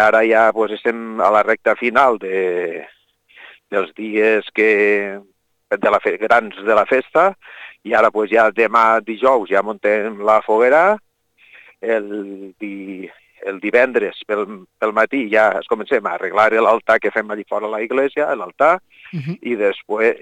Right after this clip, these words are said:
Speaker 1: després, eh, ja el dimoni i preparant la festa per lo que és la nit, ja les típiques lloes i la cabalgada. I després a la festa també tots els anys, pues, tenim una dama i un, i una parella que són l'homenatge.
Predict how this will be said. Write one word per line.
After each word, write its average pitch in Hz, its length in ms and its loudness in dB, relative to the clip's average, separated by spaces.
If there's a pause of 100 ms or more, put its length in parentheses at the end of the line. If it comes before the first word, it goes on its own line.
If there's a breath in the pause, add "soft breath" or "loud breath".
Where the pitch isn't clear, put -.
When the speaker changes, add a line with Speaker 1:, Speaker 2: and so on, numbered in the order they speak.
(120)
Speaker 1:
després, 107 500 -2 (100)
eh, 107 360 2 (480)
ja 110 380 2
el - 600 -16
dimoni 175 560 -2 (380 loud breath)
i 113 120 -8
preparant 107 440 0
la 110 80 4
festa 123 400 0
per 135 160 2
lo 101 140 0
que 101 100 -2
és 92 80 -6
la 104 180 2
nit, 143 320 -4
ja 135 380 0
les 101 240 -4
típiques 107 420 -2
lloes 139 580 0
i 127 60 -8
la 101 180 4
cabalgada. 95 640 -2 (840 loud breath)
I 113 60 -8
després 117 280 2
a 120 80 6
la 120 100 6
festa 147 400 2
també 135 280 2
tots 127 240 0
els 131 80 4
anys, 139 100 -4
pues, 151 160 -4
tenim 117 300 -4
una 107 420 0
dama 156 380 4 (500 loud breath)
i 104 420 -12
un, 107 480 -8
i 104 60 -10
una 107 140 -2
parella 107 280 0
que - 80 -18
són 110 140 -6
l'homenatge. 98 640 -4